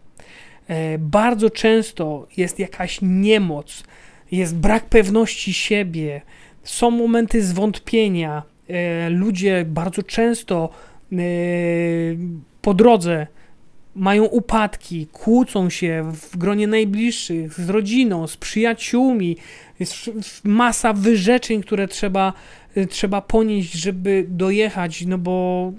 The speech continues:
mm, dążymy do czegoś, mamy jakieś cele, to nie wszystko każdemu w naszym otoczeniu odpowiada, a chcemy, chcemy rodziny, chcemy najbliższych, czasami przyjaciół, partnera i tak dalej. To ze sobą są, to są rzeczy często kolidujące, no, tak po prostu jest.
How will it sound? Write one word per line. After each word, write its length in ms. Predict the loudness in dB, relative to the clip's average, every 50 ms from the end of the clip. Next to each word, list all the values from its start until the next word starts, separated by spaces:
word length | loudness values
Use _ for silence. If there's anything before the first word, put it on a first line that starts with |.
| -16 -14
mm, 220 | -8 -6 -6 -6 -6 -10 -18 -16
dążymy 600 | -8 -2 2 4 6 6 6 6 6 6 6 6
do 140 | 4 4 0
czegoś, 300 | -2 -2 -6 -6 -6 -4
mamy 200 | -4 -2 -2 -2
jakieś 280 | -2 -2 -4 -6 -6 -6
cele, 380 | -8 -2 0 2 2 2 2
to 100 | 0 -2
nie 140 | -2 -4 -4
wszystko 420 | -4 -6 -8 -10 -4 -2 -2 -2 -2 -4 -10 -20 -20 -20 -16
każdemu 580 | -6 -6 -4 -4 2 2 2 4 4 2 2 2
w 80 | 2 0
naszym 280 | -2 -2 -2 -4 -4
otoczeniu 420 | -2 -4 -4 -4 -2 -2 -2 0 -2
odpowiada, 520 | -2 -2 -2 0 2 2 2 2 0 -4
a 80 | -4 -10
chcemy, 460 | -14 -14 -6 -4 -4 -2 -2 -4 -4
chcemy 300 | -6 -6 -6 -4 -2 -2
rodziny, 400 | -2 -2 -2 -2 -2 -2 -2 -4
chcemy 260 | -6 -8 -6 -6 -4
najbliższych, 720 | -2 -2 -2 -2 -2 -2 -2 -4 -4 -4 -4 -4 -6 -8 -14 -20 -20 -20 -20 -10
czasami 360 | -6 -6 -4 -2 -2 -4 -4 -4
przyjaciół, 540 | -4 -2 0 2 2 0 0 -2 -6 -6
partnera 520 | -4 -2 -4 -2 0 0 0 2 2 0 -2
i 80 | -2
tak 140 | -2 -4 -2
dalej. 240 | -2 -2 0 -2 -2 -4 -8 -12 -12 -6
To 160 | -4 -2 -2
ze 100 | -2 -2
sobą 400 | -4 -4 -4 -2 -2 -2 -2 -4
są, 320 | -4 -4 -6 -6 -6 -6
to 120 | -6 -8 -8
są 180 | -6 -4 -4
rzeczy 240 | -4 -6 -6 -8 -8
często 300 | -6 -6 -6 -6 -6 -8
kolidujące, 640 | -4 -2 -2 -2 0 4 4 4 4 4 2 0 -2
no, 160 | -4 -4 -6
tak 200 | -6 -8 -10 -10
po 120 | -10 -12 -8
prostu 320 | -8 -8 -8 -6 -4 0
jest. 360 | 2 2 2 2 -2 -6 -12